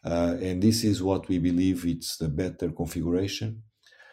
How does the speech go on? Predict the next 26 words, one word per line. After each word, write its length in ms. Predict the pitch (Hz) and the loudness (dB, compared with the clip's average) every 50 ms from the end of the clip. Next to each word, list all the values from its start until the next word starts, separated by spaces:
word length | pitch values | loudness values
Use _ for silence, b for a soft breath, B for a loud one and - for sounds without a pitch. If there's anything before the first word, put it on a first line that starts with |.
| b b b | b b b
because 360 | 98 98 - 107 107 104 - | -6 2 4 6 6 6 4
we 100 | 98 104 | 2 2
need 160 | 104 110 107 | 4 4 4
already 440 | 98 98 95 92 92 95 90 82 90 | 4 2 2 0 0 0 0 0 -2
a 60 | 87 | -4
potential 500 | 78 - - - - 85 78 - 85 80 | -4 -6 -10 -10 -8 -8 -6 -4 -4 -2
difference 380 | 78 78 82 78 - 82 80 - | -2 -2 -4 -4 -4 -8 -8 -6
to 100 | - 101 | -4 -2
ignite 360 | 98 82 87 92 101 98 - - | -2 -2 0 -2 -2 -4 -4 -6
the 80 | - | -10
plasma. 380 | 78 - 78 69 67 - - - - | -12 -10 -8 -10 -10 -10 -14 -20 -20
So 160 | - - 85 | -16 -12 -10
just 280 | 80 82 101 104 107 - | -6 -2 -2 -2 -2 -4
to 60 | 95 87 | -8 -8
create 300 | - - 92 90 82 - | -6 -4 -4 -4 -4 -6
the 80 | 87 | -8
plasma, 520 | 85 - 82 85 85 80 82 87 87 92 101 _ _ _ - | -10 -6 -4 -4 -4 -4 -8 -10 -14 -14 -16 _ _ _ -20
<laughs> 220 | 85 80 - - | -18 -18 -18 -16
we 200 | - 87 87 90 | -12 -8 -6 -4
need 200 | 90 92 92 85 | -2 -2 -2 -2
the 80 | 82 78 | -2 -4
power, 420 | 78 - 87 85 80 78 73 73 | -4 0 2 2 2 2 2 0
eh? 100 | 73 78 | 0 0
We 140 | 80 85 85 | 0 0 -2
need 240 | 82 87 87 82 - | 0 -2 -2 -2 -2
to, 300 | 82 80 80 78 76 - | -2 0 0 0 -2 -4